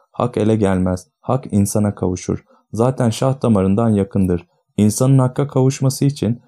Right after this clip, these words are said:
varlıktan kurtulması gerek. Hakka kavuşmak için insanlıktan çıkacaksın, yok olacaksın. Kendinden geçmeden Hak bulunmaz. Büyük lokma ye, büyük söz konuşma. Hak insanı dener,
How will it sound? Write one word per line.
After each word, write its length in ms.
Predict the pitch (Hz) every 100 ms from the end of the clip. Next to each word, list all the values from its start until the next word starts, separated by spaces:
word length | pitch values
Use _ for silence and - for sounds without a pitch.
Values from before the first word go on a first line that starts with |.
| _ _
varlıktan 520 | 107 104 107 - 127
kurtulması 600 | 123 113 117 110 107 -
gerek. 360 | 95 92 87 - _ _
Hakka 360 | - 101 135
kavuşmak 500 | 135 123 127 - 143
için 360 | - - 117 117 _ -
insanlıktan 680 | 104 - 107 104 110 123
çıkacaksın, 800 | 117 - 104 104 104 - 95 113 - _ -
yok 220 | 120 120
olacaksın. 680 | 92 90 98 - - 123 - _ _
Kendinden 540 | 117 107 117 127 139
geçmeden 640 | 127 135 - 98 95 117 139 _ _ _
Hak 260 | 110 117 -
bulunmaz. 540 | 101 101 95 92 - _ _ _
Büyük 300 | 113 156 147
lokma 300 | 117 113 131
ye, 280 | 107 131 - _ -
büyük 260 | 113 131
söz 260 | - 127 -
konuşma. 540 | 104 110 - 92 92 - _
Hak 380 | - 127 143 _ _
insanı 460 | 104 98 110 120
dener, 380 | 98 98 95 90